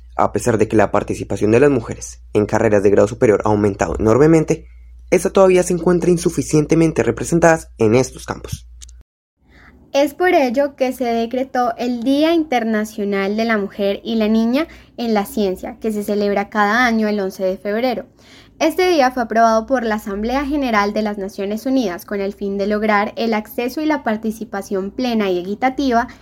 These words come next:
Speaker 2: en la ciencia para las mujeres y las niñas, y además para lograr la igualdad de género y el empoderamiento de ellas.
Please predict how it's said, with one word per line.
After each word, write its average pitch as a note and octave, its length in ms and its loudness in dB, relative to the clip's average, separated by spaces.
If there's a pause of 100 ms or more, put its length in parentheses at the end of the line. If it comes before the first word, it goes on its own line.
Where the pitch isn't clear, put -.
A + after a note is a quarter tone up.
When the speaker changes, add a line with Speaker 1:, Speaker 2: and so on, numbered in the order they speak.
(160)
Speaker 2:
en C4+ 160 0
la D4+ 140 0
ciencia B3+ 480 -4
para G#3 260 2
las F#3+ 160 -2
mujeres A#3 480 -4
y C4+ 60 -2
las G#3+ 180 -6
niñas, G#3 380 -4 (500)
y D4 80 -2
además D4+ 420 2
para A#3+ 240 0
lograr G#3+ 420 0
la C#4+ 240 0
igualdad A#3+ 380 0
de G3 120 -6
género G3 380 -4 (120)
y A#3+ 100 -6
el A3 140 -2
empoderamiento G#3+ 1000 -2
de G#3+ 220 -6
ellas. - 360 -18